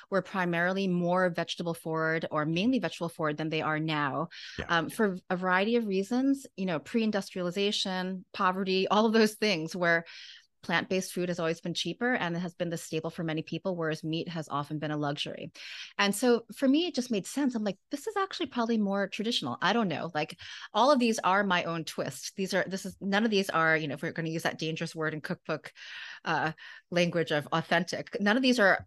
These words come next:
Speaker 1: you know, as they were designed, but they're my take on things based upon my palate and just how I like food to taste. And so, um,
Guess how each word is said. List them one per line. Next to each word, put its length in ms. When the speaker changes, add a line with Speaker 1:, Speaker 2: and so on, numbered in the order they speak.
Speaker 1:
you 100
know, 240
as 340
they 180
were 140
designed, 500
but 120
they're 120
my 140
take 320
on 140
things 420
based 240
upon 300
my 200
palate 600
and 360
just 180
how 180
I 60
like 200
food 240
to 60
taste. 540
And 200
so, 540
um, 400